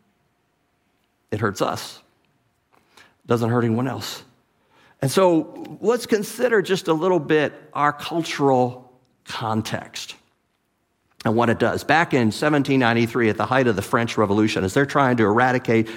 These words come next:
everything that resembled Christianity from their culture, they did away with the seven-day week. And they created a ten-day week. And they, nine days you work and one day you're off, because they wanted to eradicate anything that resembled Christianity.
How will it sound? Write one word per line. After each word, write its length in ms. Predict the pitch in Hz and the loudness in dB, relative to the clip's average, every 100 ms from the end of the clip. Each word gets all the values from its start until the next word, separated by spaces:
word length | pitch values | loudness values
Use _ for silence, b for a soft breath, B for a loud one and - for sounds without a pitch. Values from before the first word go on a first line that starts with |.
| B | B
everything 440 | 180 175 165 151 | 2 2 2 2
that 100 | 127 | 2
resembled 460 | 110 120 151 131 117 | 2 2 2 2 0
Christianity 600 | - 123 127 127 123 110 | 0 -2 -2 -2 0 -2
from 200 | - 110 | 0 2
their 100 | 101 | 0
culture, 460 | 104 131 127 120 104 B B | 0 -2 0 0 0 B B
they 160 | 147 151 | 0 2
did 160 | 165 | 2
away 260 | 160 147 190 | 2 2 2
with 160 | 160 | 0
the 60 | - | -2
seven-day 420 | - 147 135 117 | 0 0 2 0
week. 380 | 110 117 - - _ _ B B - | 0 0 -4 -20 _ _ B B 0
And 100 | 151 | 2
they 80 | 156 | 2
created 440 | - 185 175 160 | 2 2 4 2
a 40 | |
ten-day 420 | 175 185 180 127 104 | 0 2 2 2 2
week. 400 | 104 87 - - _ B B B | 0 -4 -10 -18 _ B B B
And 140 | 156 | 2
they, 180 | 156 147 - - | 4 2 -2 -10
nine 340 | - 160 226 240 | 0 2 2 2
days 260 | 220 214 | 2 2
you 80 | 175 | 2
work 420 | 190 196 196 - - | 4 2 0 -8 0
and 140 | 147 | 2
one 180 | 156 175 | 4 4
day 180 | 160 151 | 4 4
you're 200 | 147 147 | 4 4
off, 520 | 139 107 - - - - _ _ _ B B | 2 0 -8 -12 -14 -20 _ _ _ B B
because 240 | - 175 170 | 0 2 4
they 80 | |
wanted 260 | 185 196 190 | 4 4 4
to 60 | 165 | 4
eradicate 520 | 160 175 160 151 151 | 4 2 2 2 2
anything 420 | 214 208 196 185 | 2 2 2 2
that 100 | 156 | 0
resembled 480 | 151 139 156 147 139 | 0 0 2 0 0
Christianity. 920 | 160 151 160 160 165 165 147 110 90 | -2 -2 -2 2 2 2 2 0 -2